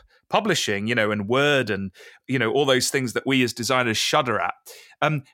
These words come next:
people, the clients, think they can design because they have some tools that they can start to use to put something together. <laughs>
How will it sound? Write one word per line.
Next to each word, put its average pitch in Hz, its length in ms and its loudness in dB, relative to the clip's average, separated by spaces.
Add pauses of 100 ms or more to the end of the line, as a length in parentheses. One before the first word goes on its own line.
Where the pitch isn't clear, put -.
people, 123 640 -2 (260)
the 147 80 0
clients, 135 920 0 (220)
think - 400 -2
they 160 160 2
can 139 200 -4
design 127 560 0 (120)
because 156 440 2
they 156 100 2
have 135 260 -2
some 143 260 -4
tools 139 480 0
that - 120 -8
they 117 120 -2
can 117 180 -12
start 117 380 -2
to 117 100 -8
use 113 300 -4
to - 100 -20
put - 160 -6
something 110 240 -6
together. 165 480 -2
<laughs> - 40 -20